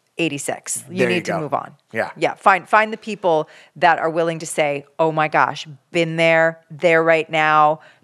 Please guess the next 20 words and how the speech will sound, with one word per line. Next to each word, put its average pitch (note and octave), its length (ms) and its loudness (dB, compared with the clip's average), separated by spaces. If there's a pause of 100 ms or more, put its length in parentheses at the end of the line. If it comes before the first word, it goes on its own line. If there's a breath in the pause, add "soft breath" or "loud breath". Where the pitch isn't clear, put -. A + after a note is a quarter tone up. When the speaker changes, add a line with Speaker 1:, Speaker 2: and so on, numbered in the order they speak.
(100)
Speaker 1:
totally E3+ 500 -4
know D#3+ 140 0
what D#3 160 -6
you D#3 80 -6
mean." D3 440 -8 (260 loud breath)
And D#3+ 180 -2
then D#3 140 0
all D3+ 160 2
of C#3+ 80 -6
a - 20 -6
sudden D3+ 280 -6
you C#3 80 -8
have D#3+ 120 -10
a D3 40 -6
safe C#3 280 -8
sounding C#3 440 -6
board C3 320 -6
to C#3+ 100 -8
just D3+ 280 -10
give C#3+ 460 -4